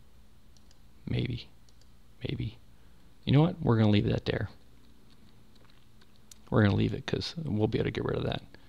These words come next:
Uh, this one. I'm talking all this trash about the heal repair tool. It really is a great feature. I'm just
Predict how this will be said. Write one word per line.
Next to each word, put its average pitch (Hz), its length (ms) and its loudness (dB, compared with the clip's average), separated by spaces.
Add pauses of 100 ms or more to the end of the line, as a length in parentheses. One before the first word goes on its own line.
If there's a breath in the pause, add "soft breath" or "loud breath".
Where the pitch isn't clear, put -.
(720 soft breath)
Uh, 123 440 0
this 123 260 -4
one. 151 260 2 (3250 loud breath)
I'm 127 120 0
talking 113 320 2
all 120 140 0
this 170 240 2
trash 156 360 2
about 131 340 0 (840 loud breath)
the 113 80 -4
heal - 300 2
repair 131 420 4
tool. 110 440 2 (440 soft breath)
It - 100 10
really 131 280 12
is 107 120 8
a 110 40 6
great 101 280 6
feature. 104 400 2
I'm 107 420 4
just 110 280 0